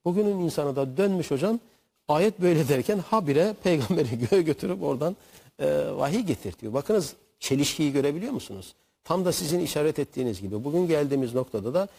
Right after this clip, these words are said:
Müslümanlar, o Emre hocamdan da alıntılayarak söyleyeyim, vahyin,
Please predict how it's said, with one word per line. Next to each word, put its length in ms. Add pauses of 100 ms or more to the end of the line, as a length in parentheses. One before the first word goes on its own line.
(320)
Müslümanlar, 720 (380)
o 100
Emre 240
hocamdan 600
da 60
alıntılayarak 680
söyleyeyim, 440 (440)
vahyin, 680